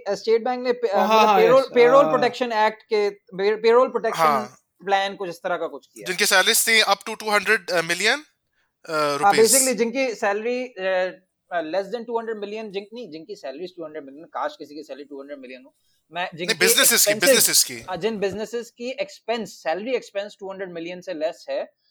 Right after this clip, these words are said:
Speaker 1: कम है, वो रुपीज, वो फिफ्टी, अ, हंड्रेड परसेंट अवेल कर सकते हैं इस फैसिलिटी को। सिक्स मंथ की, I think, ग्रेस पीरियड है and five percent का मार्कअप है, which is low by Pakistan standard, I guess।
Speaker 2: हम्म।
Speaker 1: अ, और अगर less than five hundred mi-, अ, नहीं, more than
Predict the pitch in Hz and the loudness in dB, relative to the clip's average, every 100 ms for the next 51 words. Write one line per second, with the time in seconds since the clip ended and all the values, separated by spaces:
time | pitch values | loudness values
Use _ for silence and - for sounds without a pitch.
0 | _ _ 175 190 180 190 247 _ _ _ | _ _ -4 -4 -4 -8 -10 _ _ _
1 | 151 202 165 160 190 226 - _ 160 202 | -8 -6 -6 -8 -6 -8 -12 _ -8 -4
2 | 226 247 - 190 _ 196 180 170 170 190 | -4 -6 -8 -14 _ -6 -2 -2 -4 -10
3 | 233 - 240 226 220 220 214 220 - 226 | -8 -8 -8 -6 -4 -4 -8 -10 -12 -16
4 | 220 190 208 196 208 240 285 _ _ - | -16 -16 -12 -12 -12 -12 -12 _ _ -10
5 | 220 - 202 196 196 208 208 202 180 175 | -10 -8 -8 -8 -8 -6 -4 -6 -8 -8
6 | 180 - 180 185 180 170 165 151 160 175 | -10 -10 -8 -4 -2 -4 -4 -4 -6 -6
7 | 165 165 156 139 139 170 160 160 165 _ | -12 -10 -10 -8 -6 -6 -4 -6 -8 _
8 | 147 160 147 143 156 156 147 131 - 151 | -12 -10 -10 -6 -4 -2 -2 -4 -8 -14
9 | 143 139 127 123 110 127 _ _ 175 151 | -14 -14 -14 -14 -14 -14 _ _ -18 -18
10 | 139 165 165 180 190 196 196 202 185 208 | -12 -4 0 0 0 2 4 2 0 -2
11 | 185 160 196 185 226 - 180 220 269 262 | 0 -2 -2 -4 -10 -8 -2 -2 0 -2
12 | 214 208 202 185 180 175 202 170 196 254 | -4 -2 2 2 0 -4 -10 -6 -2 0
13 | 269 | -2